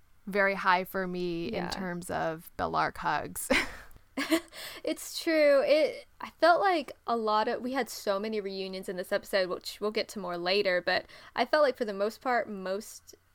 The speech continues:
Speaker 2: of the reunions were rushed. There was one that I thought was pretty good, but none of them were like, "Oh, I'll remember that." Like, really the beginning of season two, you
Speaker 1: Mm.
Speaker 2: know,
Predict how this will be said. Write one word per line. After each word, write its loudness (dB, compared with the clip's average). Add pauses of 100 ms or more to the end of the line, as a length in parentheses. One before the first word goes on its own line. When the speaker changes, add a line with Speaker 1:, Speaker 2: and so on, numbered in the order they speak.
Speaker 2:
of -2
the 0
reunions -4
were -2
rushed. -4
There 0
was -4
one 0
that 2
I 2
thought -2
was -8
pretty -4
good, 2 (300)
but 4
none 6
of 8
them 4
were 2
like, 2
"Oh, 4
I'll 2
remember -4 (240)
that." -2
Like, -2
really 0
the -6
beginning -2
of -6
season -8
two, 0
you -6
Speaker 1:
Mm. -2
Speaker 2:
know, -4